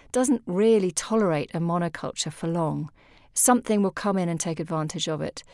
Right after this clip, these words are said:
You've just got to be patient and let nature take its course, and then you see these extraordinary miracles happening. So we, we, we now, when we see creeping thistle or ragwort exploding in sort of beautiful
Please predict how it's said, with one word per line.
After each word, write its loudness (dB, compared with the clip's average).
You've -2
just 2
got -2
to -16
be -2
patient -4
and -2
let -4
nature -4
take -6
its -4
course, 0
and 2
then 4
you 2
see 2
these 0
extraordinary 2
miracles 0
happening. -6
So 6
we, 4
we, 4
we 4
now, 8
when 6
we 4
see 4
creeping 0
thistle 2
or 6
ragwort 4
exploding 4
in 0
sort -2
of -4
beautiful 2